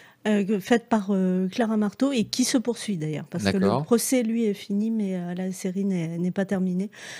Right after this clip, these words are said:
Speaker 1: Oui, bah, c'est, ça aussi, un, un, c'est, ces sujets de l'uberisation, c'est des, c'est des sujets qui, euh, qu'on, qu'on aime traiter. On avait fait une série qui s'appelait, euh, À l'avant des berlines, euh,
Speaker 2: Ouais,
Speaker 1: sur
Speaker 2: c'est
Speaker 1: les
Speaker 2: exactement
Speaker 1: chauffeurs
Speaker 2: là,
Speaker 1: Uber.
Speaker 2: c'est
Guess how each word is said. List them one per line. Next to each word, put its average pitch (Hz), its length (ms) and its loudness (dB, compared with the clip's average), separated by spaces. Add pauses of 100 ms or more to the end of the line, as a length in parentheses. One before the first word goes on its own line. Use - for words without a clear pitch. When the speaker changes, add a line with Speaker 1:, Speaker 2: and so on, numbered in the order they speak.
(120)
Speaker 1:
Oui, 262 180 4
bah, 226 180 0
c'est, - 200 -2
ça 269 240 2
aussi, 277 320 -2
un, 262 80 0
un, 196 500 -6
c'est, - 220 -10
ces - 180 -2
sujets 226 400 0
de 190 320 0
l'uberisation, 208 800 -2
c'est 226 160 -8
des, 185 400 -2
c'est 190 160 -8
des 185 160 -2
sujets 202 360 -4
qui, 185 260 -6
euh, 170 160 -8 (480)
qu'on, 190 240 0
qu'on 208 180 2
aime 220 160 4
traiter. 226 480 0
On 233 100 -2
avait 185 200 0
fait 220 180 -2
une 214 140 0
série 196 320 -4
qui - 100 -20
s'appelait, - 400 -6
euh, 185 280 -2 (480)
À 185 60 0
l'avant 185 220 0
des 196 140 2
berlines, 220 480 0 (260)
euh, 196 80 0
Speaker 2:
Ouais, 185 220 6
Speaker 1:
sur - 180 -4
Speaker 2:
c'est 185 60 4
Speaker 1:
les 202 80 4
Speaker 2:
exactement 220 380 4
Speaker 1:
chauffeurs 202 180 2
Speaker 2:
là, 180 140 0
Speaker 1:
Uber. - 120 -12
Speaker 2:
c'est - 220 2